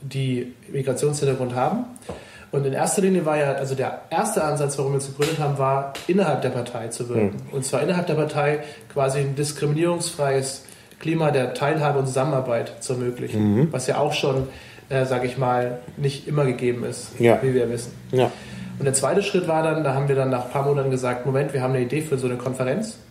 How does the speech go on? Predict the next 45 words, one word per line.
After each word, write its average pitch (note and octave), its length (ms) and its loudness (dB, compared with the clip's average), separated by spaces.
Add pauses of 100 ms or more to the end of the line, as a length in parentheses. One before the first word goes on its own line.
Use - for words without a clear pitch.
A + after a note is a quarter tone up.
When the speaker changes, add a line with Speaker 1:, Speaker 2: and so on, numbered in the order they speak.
Speaker 2:
Mhm. A2+ 160 2
Speaker 1:
Der D#3 180 6
zweite D3+ 280 0
Schritt D3+ 200 -2
war C#3+ 100 2
dann, C3+ 220 0
wir B2+ 160 2
wirken D3+ 180 0
nicht D3 100 0
nur C3+ 100 2
nach C#3 80 0
innen, F#3 240 0
sondern C#3 260 0
wir C3 80 0
wollen C3+ 120 0
nach B2 80 0
außen B2+ 300 -2
wirken. A#2+ 280 -6 (440)
Speaker 2:
Ja. A#2+ 160 8 (100)
Speaker 1:
Quasi. B2+ 240 -10 (300)
Speaker 2:
Ja. A2 160 4 (840)
Also G#2+ 160 0
es G#2 80 -2
gibt - 220 2
eine A2 180 6
Konferenz, - 840 2
die G#2 100 -2
Häkelcon. G2+ 680 4 (220)
Speaker 1:
Genau. E3 220 -2
Speaker 2:
Um F#2 60 -4
die A2 140 0
soll's A2+ 280 6
jetzt G#2 140 0
ja G2 120 0
auch D#3 180 4
gehen F3+ 140 6
und C#3+ 100 2
die C#3 60 2
findet D#3+ 280 4
aber B2 260 2
zusammen D3 540 4
mit E3+ 200 4
der F3 240 6 (360)
QueerCon D#3 580 4
statt, - 280 -12